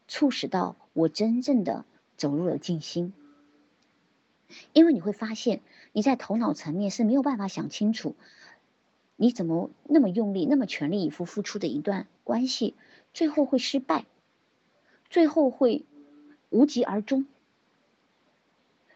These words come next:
所以在头脑层面想不通，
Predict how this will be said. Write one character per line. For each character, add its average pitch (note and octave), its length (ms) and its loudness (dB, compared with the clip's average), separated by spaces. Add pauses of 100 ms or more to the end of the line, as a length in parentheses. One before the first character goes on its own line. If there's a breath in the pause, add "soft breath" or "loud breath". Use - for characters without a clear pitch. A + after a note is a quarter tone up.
(140 soft breath)
所 - 220 2
以 G#3+ 220 0 (240 soft breath)
在 D#4+ 140 2
头 C#4 160 -2
脑 C4 140 0
层 F3 160 -4
面 G#3 160 0
想 C#3+ 200 -8
不 C3 60 -2
通， G3 300 -8